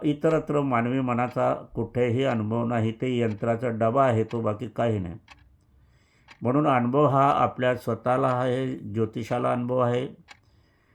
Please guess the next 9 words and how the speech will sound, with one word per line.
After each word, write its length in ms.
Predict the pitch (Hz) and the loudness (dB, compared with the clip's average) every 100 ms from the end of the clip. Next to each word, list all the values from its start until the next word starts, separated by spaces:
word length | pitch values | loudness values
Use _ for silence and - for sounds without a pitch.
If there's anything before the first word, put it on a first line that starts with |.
| _ _ 110 | _ _ -2
जे 120 | 123 | -2
जाणकार 460 | 110 113 110 135 135 | 2 2 2 0 0
ज्योतिष 420 | 135 113 127 131 | 0 -2 -6 -2
आहे 140 | 127 | -2
त्यांना 320 | 120 120 120 | 0 -2 0
अधिकाधिक 520 | 113 113 113 123 131 123 | 0 0 0 0 -2 -2
अनुभव 360 | 120 120 127 | 0 2 2
असतो. 520 | 120 - 123 - - - _ - - _ _ _ - - _ - | 0 -2 -6 -6 -14 -20 _ -20 -20 _ _ _ -20 -20 _ -2
म्हणूनच 520 | 110 135 135 127 | 0 2 2 2